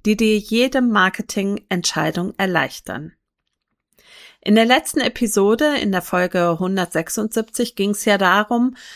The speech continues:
warum Marketing im Alltag oft scheitert, obwohl du längst genug weißt.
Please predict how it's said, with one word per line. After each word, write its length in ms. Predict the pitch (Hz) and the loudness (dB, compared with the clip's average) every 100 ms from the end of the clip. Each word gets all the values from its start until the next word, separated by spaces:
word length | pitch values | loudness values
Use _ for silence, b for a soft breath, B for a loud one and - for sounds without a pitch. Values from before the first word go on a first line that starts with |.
| B B | B B
warum 280 | 208 208 208 | 2 4 6
Marketing 540 | 196 214 262 - 254 | 4 4 -2 -4 -2
im 140 | 233 202 | 0 2
Alltag 520 | 165 190 220 208 - | 0 0 -2 -2 -2
oft 220 | 165 - | -2 -2
scheitert, 800 | - 180 180 220 285 285 285 - | -2 0 0 -2 -2 -2 -2 -2
obwohl 380 | 190 - 202 214 | -2 2 6 6
du 140 | 208 | 4
längst 420 | 180 175 196 - - | 0 0 0 -2 -4
genug 380 | 175 170 - | -2 -2 -4
weißt. 500 | 147 147 - - - | -2 -2 -2 -10 -20